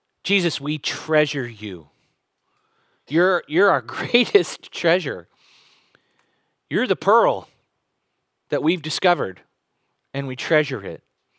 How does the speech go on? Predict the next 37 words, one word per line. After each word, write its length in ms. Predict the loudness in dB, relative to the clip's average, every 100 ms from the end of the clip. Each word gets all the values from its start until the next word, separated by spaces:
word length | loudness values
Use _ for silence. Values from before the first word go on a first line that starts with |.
| _ _ _ _ _ -12
And 100 | -8
Jesus, 680 | -4 -4 0 -2 -2 -12 -14
we 320 | -6 -2 -2
both 420 | -4 2 2 2
welcome 400 | 0 2 2 0
and 180 | -6 -4
want 260 | -2 -2 -2
you 320 | -4 -4 -8 _ _ -2
today. 380 | 0 0 -4 _ _ _ _ _ _ _ _ _
Not 220 | -2 -2 -2 _ _ _ _ _
want 220 | -2 -2 0
something 320 | -2 -2 -4
from 260 | 0 0
you, 220 | -2 -14 -18 _ _ _ _ _ _ _ -8
but 120 | -4
we 100 | -2
want 280 | 0 -2 -4
you. 380 | -8 -6 -6 -10 _ _ _ _ _ _ _ _ _ _ _ _
We 80 | -4
want 140 | -2
to 40 | 0
walk 320 | 2 2 0
with 160 | -10 -6
you. 360 | -6 -6 -10 _ _ _ _ -16
We 60 |
want 160 | -10 -8
to 80 | -4
listen 300 | -4 -6 -12
to 120 | -12
you, 360 | -10 -8 -10 -14 _ _ _ -18
and 100 | -12
we 60 |
want 200 | -8 -6 -6
to 40 |
learn 200 | -6 -10
from 240 | -14 -20
you. 180 | -20 -20